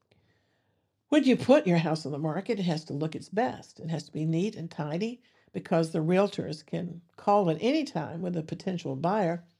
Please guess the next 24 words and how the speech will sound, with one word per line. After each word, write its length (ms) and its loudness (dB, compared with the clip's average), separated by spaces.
The 160 -4
owners 340 0
have 180 -4
to 60 -14
be 140 -4
ready 420 2
to 160 -6
show 300 -2
the 120 -2
house 360 -4
in 240 -10
tip-top 640 2
condition, 580 0
presentable, 640 4
because 440 4
you 120 4
don't 400 4
know 340 2
when 360 2
a 40 0
potential 540 -2
buyer 540 -2
will 600 4
come. 420 0